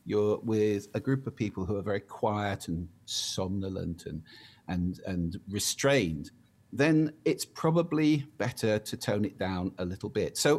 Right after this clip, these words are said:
what I'm saying, Scott, is there's no right answer. Uh, th-, there's no one size fits all here. What's important is to think carefully about how you're being received and to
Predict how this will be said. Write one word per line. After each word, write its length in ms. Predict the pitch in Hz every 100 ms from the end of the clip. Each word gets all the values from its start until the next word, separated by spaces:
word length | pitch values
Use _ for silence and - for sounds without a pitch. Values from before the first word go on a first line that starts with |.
| -
what 180 | 143 208
I'm 120 | 147
saying, 280 | - 170 127
Scott, 300 | - 92 117
is 140 | 113
there's 180 | 135 135
no 140 | 208
right 340 | 160 147 151 147
answer. 540 | 139 123 - 107 85 - - _ _ _ -
Uh, 180 | 110 110
th-, 180 | 120
there's 200 | 127 143
no 100 | 170
one 220 | 156 139 139
size 340 | 135 117 110
fits 260 | - - -
all 180 | 175 139
here. 360 | 90 73 92 - - _
What's 220 | 175 214
important 880 | 147 - 208 220 92 80 - - - _ _ _ -
is 340 | 135 135 131
to 100 | -
think 400 | 139 165 143 -
carefully 680 | - 175 175 - 92 92 107 _ _ -
about 380 | 113 117 110 -
how 280 | - 147 135
you're 140 | 127
being 240 | 117 110
received 640 | 110 110 123 87 76 - - _ _
and 260 | - 110 107
to 240 | - 113